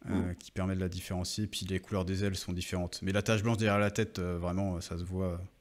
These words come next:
Speaker 1: dès qu'elle bouge, on le voit bien.
Speaker 2: Après, au mangeoir, la mésange noire, euh, j'en, bon,
Speaker 1: Oui,
Speaker 2: faut pas être
Speaker 1: c'est
Speaker 2: très
Speaker 1: pas
Speaker 2: souvent,
Speaker 1: très fréquent,
Speaker 2: mais,
Speaker 1: clairement.
Speaker 2: mais
Speaker 1: Elles sont plus forestières, hein, les mésanges noires,
Speaker 2: Ouais.
Speaker 1: clairement.
Speaker 2: Mm.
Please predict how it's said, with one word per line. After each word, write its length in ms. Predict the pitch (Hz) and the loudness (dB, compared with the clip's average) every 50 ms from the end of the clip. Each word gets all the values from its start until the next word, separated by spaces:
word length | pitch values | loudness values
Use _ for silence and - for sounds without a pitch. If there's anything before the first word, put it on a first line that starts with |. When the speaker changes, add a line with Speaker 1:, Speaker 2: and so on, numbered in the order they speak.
| _ _ _ _ _ _ _ _ - | _ _ _ _ _ _ _ _ -6
Speaker 1:
dès 100 | 98 98 | -6 -4
qu'elle 160 | - 98 95 | -2 -2 -2
bouge, 200 | 95 101 101 95 95 | -2 -2 -2 -2 -4
on 80 | 90 | -4
le 60 | 87 | -4
voit 140 | 87 92 92 | -4 -4 -4
bien. 220 | 85 87 85 98 117 - _ _ _ - - _ _ - - | -4 -4 -6 -6 -8 -10 _ _ _ -20 -20 _ _ -4 2
Speaker 2:
Après, 360 | - 196 - - 277 285 294 269 | 4 4 4 8 8 10 10 12
au 180 | 254 240 226 | 12 10 10
mangeoir, 640 | 220 226 220 226 226 214 208 233 262 277 302 262 240 | 12 12 10 10 10 8 8 8 10 10 12 12 12
la 120 | 220 208 208 | 10 10 10
mésange 440 | 214 214 214 202 214 214 214 202 208 | 10 10 10 10 8 8 8 8 6
noire, 360 | 214 233 247 254 262 254 226 | 6 6 4 4 4 6 6
euh, 440 | 202 190 190 190 190 185 185 185 190 | 8 8 6 6 4 2 2 0 0
j'en, 300 | 185 190 190 190 196 208 202 - _ _ _ _ _ _ | 0 0 0 -2 -2 -4 -6 -8 _ _ _ _ _ _
bon, 160 | 190 190 190 190 - - | -6 -6 -6 -6 -4 -2
Speaker 1:
Oui, 140 | 107 101 | -2 -2
Speaker 2:
faut 80 | - - | -2 -2
pas 120 | - 202 | 0 0
être 60 | 202 - | -2 -2
Speaker 1:
c'est 60 | - - | 0 -2
Speaker 2:
très 40 | 202 | 0
Speaker 1:
pas 120 | - 113 | 2 4
Speaker 2:
souvent, 40 | 110 | 4
Speaker 1:
très 200 | 101 - 120 117 | 6 6 6 6
fréquent, 320 | - - 117 98 92 101 98 | 6 6 4 4 6 4 2
Speaker 2:
mais, 100 | 98 95 92 90 - - - - - - - - - - | 2 2 0 -2 -6 -6 -8 -10 -12 -16 -20 -20 -12 -6
Speaker 1:
clairement. 360 | - 98 92 95 196 202 208 214 | -4 -2 0 0 0 0 -2 -4
Speaker 2:
mais 300 | 185 180 185 185 185 180 180 180 175 - - _ _ _ _ _ - | -6 -6 -4 -4 -6 -6 -6 -6 -8 -8 -10 _ _ _ _ _ -10
Speaker 1:
Elles 60 | - | -4
sont 140 | - 110 104 | -4 -2 -2
plus 260 | - 127 127 - - | 0 0 0 0 2
forestières, 600 | - 127 117 113 110 - - - - 107 95 85 | 2 4 4 4 4 4 2 0 0 2 2 2
hein, 240 | 87 85 87 87 90 | 2 0 -2 -2 -2
les 80 | 92 90 | -2 -2
mésanges 340 | 90 92 90 90 92 87 - | -2 -2 -2 -2 -4 -4 -4
noires, 200 | 101 98 120 190 175 | -2 2 2 2 2
Speaker 2:
Ouais. 80 | 92 - | 2 -2
Speaker 1:
clairement. 360 | - - 90 90 92 98 117 - - _ _ _ _ - - - - 220 | -6 -6 -4 -2 -2 -4 -4 -6 -12 _ _ _ _ -20 -20 -14 -6 -4
Speaker 2:
Mm. 160 | 214 214 | -2 -2